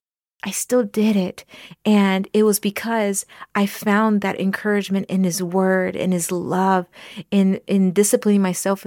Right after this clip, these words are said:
with, uh, spending time with Him. And surrounding yourself with the goodness of Him and what's instilled in you will start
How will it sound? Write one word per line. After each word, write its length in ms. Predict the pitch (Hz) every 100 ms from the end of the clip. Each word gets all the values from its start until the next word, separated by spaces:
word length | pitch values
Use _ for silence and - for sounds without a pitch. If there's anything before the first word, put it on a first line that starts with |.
| -
with, 200 | - 190 - 175 -
uh, 120 | 185
spending 440 | - 214 214 196
time 580 | - - - 202 208 208
with 160 | 190 185
Him. 380 | 190 180 190 - _ _ - 202
And 440 | - 208 196 190 196 _ _ _ _ _ _ _ _ _
surrounding 640 | - 226 208 214 254 254
yourself 520 | 220 180 - 208 202 202
with 100 | 190
the 80 |
goodness 640 | 180 - 196 196 202 202 - -
of 160 | 190
Him 580 | - - 180 175 190 214 220 - - - _
and 500 | 202 190 185 180 185 - _ _ _ _ _ _ _ _ _ _ -
what's 260 | 208 208 -
instilled 760 | 214 - - - 214 226 233
in 180 | 247 240
you 340 | 247 254 262 262 - - -
will 220 | 208 214
start 500 | 202 - 220 226 -